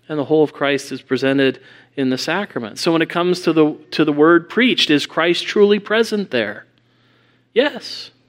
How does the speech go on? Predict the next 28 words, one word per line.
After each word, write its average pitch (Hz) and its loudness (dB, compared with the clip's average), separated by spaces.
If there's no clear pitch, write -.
When 139 -4
it - -6
comes 160 -2
to 185 -2
the 208 -2
sacraments, 220 0
is 143 -2
Christ 165 -4
truly 196 4
present 233 -2
there? 110 -4
Yes. - -4
See - -8
how? 185 -8
Same 180 0
thing, 196 2
the 117 0
preached 135 -2
word 180 4
and 196 2
the 202 2
visible 214 0
word. 117 0
And 143 0
what 135 2
is 156 0
the 185 2
effect? - -4